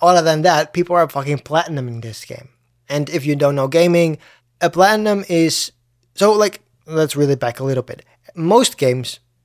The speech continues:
basically every game, but, mm, some games are an exception to this,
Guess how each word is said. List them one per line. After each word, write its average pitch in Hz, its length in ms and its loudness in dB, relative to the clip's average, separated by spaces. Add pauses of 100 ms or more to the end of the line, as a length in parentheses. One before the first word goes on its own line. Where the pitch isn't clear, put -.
basically 160 440 2
every 156 280 2
game, 147 240 0
but, 156 320 -2
mm, 170 560 -8
some 156 320 -2
games 139 480 -2
are 135 180 2
an 127 60 -2
exception 127 420 -6
to 127 140 -8
this, 123 280 -6